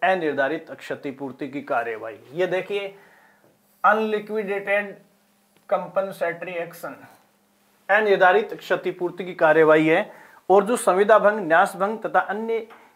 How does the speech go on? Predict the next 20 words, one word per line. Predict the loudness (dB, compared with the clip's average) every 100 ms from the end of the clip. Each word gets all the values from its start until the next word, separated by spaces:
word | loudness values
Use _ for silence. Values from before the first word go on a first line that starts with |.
| -12
किसी | -10 -10
प्रकार | -6 0 0
की | -2
साम्यपूर्ण | -6 -4 -4 -4 -6 -8 -8
बाध्यताओं | -4 -4 -4 -6 -6 -8
से | -10 -12 -12 _ -18
भिन्न | -10 -6 -6
है। | -8 -14 -20 _ _ _ -2
तो |
देखो, | 2 4 4 2 -8 -20 -12 0
अ, | 2 2 0 -14 _
सामंड | 0 2 4 2 2 -2 -6 _ _ _ _ _
टॉर्ट | 6 6 4
को | 4 4
सिविल | 2 0 0 0 -2 -12 _ -20 -20 _ _ -6
रॉन्ग | 2 4 4
मानता | 4 2 4 2
है, | 4 -2 -6 -18 _ _ _ _ -6
इसका | -6 4 6
उपचार | 6 2 4 6 6 2